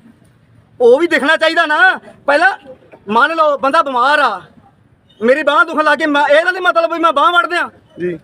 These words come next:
Speaker 1: ਉਹਦਾ ਇਲਾਜ ਕਰਾਓ,
Speaker 2: ਜੀ।
Speaker 1: ਉਹਦਾ ਇਲਾਜ ਹੋਣਾ ਚਾਹੀਦਾ।
Speaker 2: ਨਹੀਂ, ਤੁਹਾਨੂੰ ਹੁਣ ਜਗ੍ਹਾ ਕਿਹੜੇ ਪਾਸੇ ਦੇ ਰਹੇ ਆ ਜਿਹੜੀਆਂ ਤੁਸੀਂ ਰੇਹੜੀਆਂ ਲਾਉਣ ਨੂੰ?
Speaker 1: ਉਹ ਜੀ ਅਸੀਂ ਉੱਥੇ ਗੱਲਬਾਤ ਕਰਾਂਗੇ।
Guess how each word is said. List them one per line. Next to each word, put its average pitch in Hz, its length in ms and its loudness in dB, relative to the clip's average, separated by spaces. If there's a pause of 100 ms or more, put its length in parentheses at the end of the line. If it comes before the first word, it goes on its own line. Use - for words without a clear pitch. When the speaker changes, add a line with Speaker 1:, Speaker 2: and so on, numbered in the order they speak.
(280)
Speaker 1:
ਉਹਦਾ 339 220 4
ਇਲਾਜ 285 420 0
ਕਰਾਓ, 294 380 0 (420)
Speaker 2:
ਜੀ। - 60 -4
Speaker 1:
ਉਹਦਾ 311 120 4
ਇਲਾਜ 285 380 2
ਹੋਣਾ 311 180 -2
ਚਾਹੀਦਾ। 320 420 -2
Speaker 2:
ਨਹੀਂ, 262 100 -4
ਤੁਹਾਨੂੰ 269 240 2
ਹੁਣ 254 100 -2
ਜਗ੍ਹਾ 240 220 0
ਕਿਹੜੇ 269 180 0
ਪਾਸੇ 240 260 -2
ਦੇ 220 160 2
ਰਹੇ 220 100 2
ਆ 220 60 0
ਜਿਹੜੀਆਂ 226 240 -2
ਤੁਸੀਂ 208 200 -4
ਰੇਹੜੀਆਂ 226 220 0
ਲਾਉਣ 196 180 0
ਨੂੰ? 180 100 -6 (360)
Speaker 1:
ਉਹ 269 200 4
ਜੀ 311 200 0
ਅਸੀਂ 285 120 -2
ਉੱਥੇ 277 240 0
ਗੱਲਬਾਤ 262 400 0
ਕਰਾਂਗੇ। 262 440 2